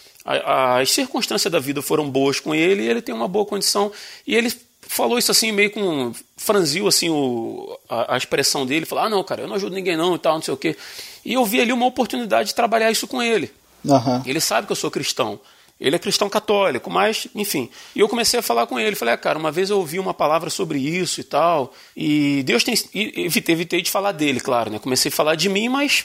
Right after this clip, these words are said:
Speaker 2: Sim.
Speaker 1: focando nele, né? Falando, "Cara, Deus tem sido tão bom comigo, sabe? Eu não, não, não passo necessidade, tenho o que comer, tenho onde dormir,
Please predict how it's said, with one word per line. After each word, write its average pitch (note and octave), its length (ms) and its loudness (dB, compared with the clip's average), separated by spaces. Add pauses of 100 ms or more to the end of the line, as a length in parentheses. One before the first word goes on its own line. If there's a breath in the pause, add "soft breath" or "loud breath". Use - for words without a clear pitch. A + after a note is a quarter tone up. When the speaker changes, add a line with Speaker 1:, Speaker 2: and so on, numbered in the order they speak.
Speaker 2:
Sim. B3+ 320 0
Speaker 1:
focando A#3+ 440 0
nele, E3+ 240 2
né? C#3 120 2 (400 loud breath)
Falando, G#3+ 200 -2
"Cara, A3 160 4
Deus G#3+ 180 2
tem G#3+ 140 -2
sido F#3 220 0
tão A3+ 180 2
bom G3 180 2
comigo, D#3+ 480 0 (320 loud breath)
sabe? E3+ 320 2
Eu D#3+ 60 -2
não, E3+ 180 0
não, E3+ 220 -4
não G3+ 140 -2
passo G#3 340 0
necessidade, D#3+ 720 0
tenho F3+ 200 0
o F#3+ 40 -6
que F3 120 -8
comer, D#3 500 -2
tenho F#3+ 300 0
onde E3+ 220 -2
dormir, C#3+ 540 -2